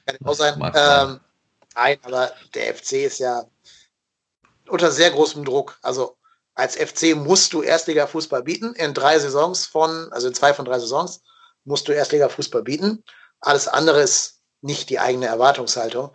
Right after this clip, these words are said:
Speaker 1: Und schon die dritte Saison ist eigentlich auch eher so, dass man da doch in der ersten Liga spielen möchte. Äh, oder sich auch da auch sieht, in dieser, in dieser Rolle des Bundesligisten. Ne, wir sind halt eben nicht Freiburg, die sagen, wir sind die besten fünfundzwanzig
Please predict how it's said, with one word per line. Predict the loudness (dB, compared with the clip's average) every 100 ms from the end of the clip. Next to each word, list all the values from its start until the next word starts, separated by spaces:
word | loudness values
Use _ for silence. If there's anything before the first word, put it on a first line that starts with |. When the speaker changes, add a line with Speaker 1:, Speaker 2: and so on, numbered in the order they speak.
| -20 -20 _
Speaker 1:
Und | -6 0
schon | 2 2
die | 0
dritte | 2 4 4
Saison | 0 -4 -6 -6
ist | -6 -4
eigentlich | -4 -4 0
auch | 2 2 0 -4
eher | 4 6 6 4
so, | 2
dass | 0 -2
man | -6
da | -4
doch | -4 -6
in |
der | -6
ersten | -6 -6
Liga | -4 -4
spielen | -4 -6 -8
möchte. | -8 -4 -4 -4 _ _ -16 -16 -16 -18 -12
Äh, | -6
oder | -4 -2
sich | -2
auch |
da | -2
auch | -4
sieht, | -2 0 0
in | -4
dieser, | -6 -6 -6
in | -8
dieser | -6 -8 -8 0
Rolle | 4 6 4 2 -12 -20 -10
des | -6
Bundesligisten. | -2 -2 -2 -4 -2 -2 -2 -6 -10 _ -20 -20 -10
Ne, | -6
wir | -4
sind | -4
halt | -4 -4
eben | 0
nicht | 0 4
Freiburg, | 4 4 4 2
die | -4
sagen, | 0 2 2 -2
wir |
sind | -10 -8
die |
besten | -4 -2 -4 -6
fünfundzwanzig | -4 -4 -2 -2 -2 -2 -4 -10